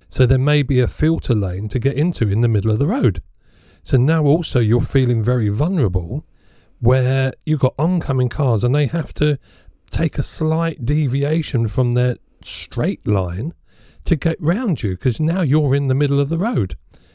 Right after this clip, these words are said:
You're in that island in the middle, which can also be very anxious because, again, of what you're doing. Um, you might be turning right from a side road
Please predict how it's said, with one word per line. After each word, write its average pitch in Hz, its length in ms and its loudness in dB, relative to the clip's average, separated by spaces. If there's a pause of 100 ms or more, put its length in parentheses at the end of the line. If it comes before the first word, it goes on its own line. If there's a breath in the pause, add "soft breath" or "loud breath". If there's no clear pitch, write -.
You're 143 220 2
in 147 140 0
that 143 160 -2 (100)
island 131 560 -2
in 110 120 4
the 120 80 4
middle, 117 360 2 (240)
which - 220 -2
can 185 120 0
also 208 320 0
be 107 380 -2 (200)
very 107 560 -2
anxious 190 480 -2
because, 127 360 0
again, 131 260 -2
of 110 100 -2
what 123 260 0
you're 131 180 6
doing. 151 420 2 (680 soft breath)
Um, 127 340 4
you 135 180 4
might 156 340 0
be 135 200 2
turning 123 520 0
right 110 400 0
from 104 460 -4
a 101 60 -8
side 98 340 0
road 110 280 0